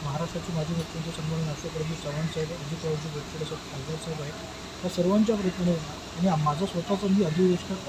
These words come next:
हा वारंवार विषय मांडला, आपण ऐकलं असेल की आमच्या भागात रेल्वे लवकर होणं हे गरजेचं आहे, तरच खऱ्या अर्थाने या भागात विकास हा जलद गतीने होईल, ही माझी भावना आहे. त्यासाठी माझे प्रयत्न हे कायम आहे.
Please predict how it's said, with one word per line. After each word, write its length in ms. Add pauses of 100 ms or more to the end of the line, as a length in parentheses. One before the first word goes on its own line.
(320)
हा 60 (100)
वारंवार 460
विषय 260
मांडला, 280
आपण 180
ऐकलं 280
असेल 240 (440)
की 140 (100)
आमच्या 280
भागात 300 (200)
रेल्वे 380
लवकर 280
होणं 140
हे 100
गरजेचं 680
आहे, 180 (720)
तरच 380
खऱ्या 160
अर्थाने 300
या 100
भागात 280
विकास 540 (100)
हा 140 (1000)
जलद 120
गतीने 440
होईल, 180 (120)
ही 100
माझी 180
भावना 320
आहे. 100
त्यासाठी 640
माझे 220
प्रयत्न 360
हे 80
कायम 360
आहे. 160